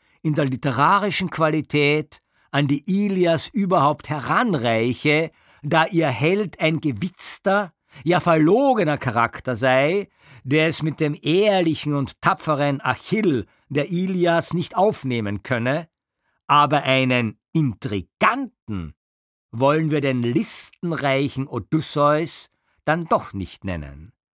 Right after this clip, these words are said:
In der Hinterlist der Intrige steckt nämlich nicht nur die strategische Klugheit im Kampf,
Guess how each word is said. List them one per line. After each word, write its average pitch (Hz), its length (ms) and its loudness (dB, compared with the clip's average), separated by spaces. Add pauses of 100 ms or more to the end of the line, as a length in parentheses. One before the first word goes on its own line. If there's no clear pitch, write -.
(400)
In 165 120 -2
der 175 100 0
Hinterlist 220 960 -4
der 180 120 0
Intrige 165 960 -6 (640)
steckt - 360 -2
nämlich 180 320 0
nicht 262 480 -2
nur 117 540 -2 (420)
die 156 60 -2
strategische 165 960 -2
Klugheit 143 800 -2
im 120 260 -6
Kampf, - 680 -4